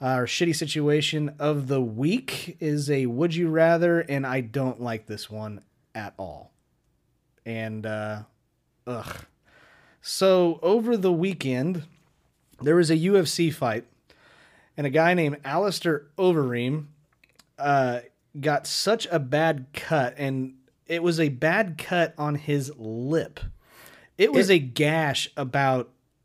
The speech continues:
Speaker 2: it looked
Speaker 1: two
Speaker 2: like
Speaker 1: inches.
Speaker 2: apparently on that punch, there was a lit M eighty
Speaker 1: <laughs>
Speaker 2: on the
Speaker 1: Yes.
Speaker 2: end of his fucking glove.
Speaker 1: Oh, God.
Speaker 2: And what it looked like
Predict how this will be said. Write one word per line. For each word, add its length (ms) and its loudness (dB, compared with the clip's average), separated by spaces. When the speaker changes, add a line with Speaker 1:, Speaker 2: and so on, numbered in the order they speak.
Speaker 2:
it 160 4
looked 180 2
Speaker 1:
two 80 0
Speaker 2:
like 260 8
Speaker 1:
inches. 640 -4
Speaker 2:
apparently 640 0
on 200 0
that 260 0
punch, 440 -4
there 120 2
was 160 0
a 120 2
lit 400 -2
M 200 0
eighty 460 -2
Speaker 1:
<laughs> 120 -20
Speaker 2:
on 80 8
the 60 8
Speaker 1:
Yes. 120 4
Speaker 2:
end 180 4
of 100 0
his 180 2
fucking 420 0
glove. 400 0
Speaker 1:
Oh, 640 2
God. 420 -2
Speaker 2:
And 140 6
what 180 4
it 160 6
looked 260 2
like 460 2